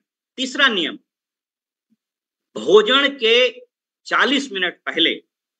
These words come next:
और भोजन के चालीस पैंतालीस मिनट बाद ही पानी पीना चाहिए। ऐसा क्यों? ऐसा इसीलिए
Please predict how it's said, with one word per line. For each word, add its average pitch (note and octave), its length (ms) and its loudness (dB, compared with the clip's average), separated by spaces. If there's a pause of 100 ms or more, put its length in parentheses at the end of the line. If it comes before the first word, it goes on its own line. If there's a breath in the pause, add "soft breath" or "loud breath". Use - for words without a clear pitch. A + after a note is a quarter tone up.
(560)
और D3 120 -2
भोजन F#3+ 460 0
के G3+ 160 -4
चालीस F3+ 340 0
पैंतालीस D3+ 540 -4
मिनट C#3 260 -8
बाद B2 240 -2
ही D3+ 60 -8
पानी G2+ 300 -8
पीना - 260 -20
चाहिए। - 160 -20 (1600)
ऐसा G3+ 180 2
क्यों? A#3 520 0
ऐसा F3 160 -2
इसीलिए G#3 400 -4